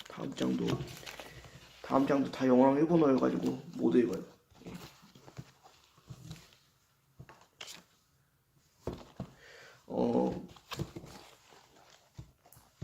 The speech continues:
일단은 밑에부터 살펴볼게요. 밑, 밑창은, 어, 굽 쪽은 이렇게 생겼고요. 어, 되게 뭐라 그래야 되지?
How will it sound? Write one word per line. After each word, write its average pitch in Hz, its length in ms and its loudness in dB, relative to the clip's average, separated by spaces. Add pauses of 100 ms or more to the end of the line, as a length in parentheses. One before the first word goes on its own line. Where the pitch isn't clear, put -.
(800)
일단은 165 400 6
밑에부터 156 680 4
살펴볼게요. 135 720 -6
밑, - 240 -2 (320)
밑창은, 170 840 4 (1300)
어, - 360 -10 (240)
굽 - 240 -10
쪽은 147 200 8
이렇게 123 220 8
생겼고요. 135 540 -2 (520)
어, - 220 -18 (220)
되게 127 500 2 (1040)
뭐라 127 320 6
그래야 123 240 6
되지? 170 440 -6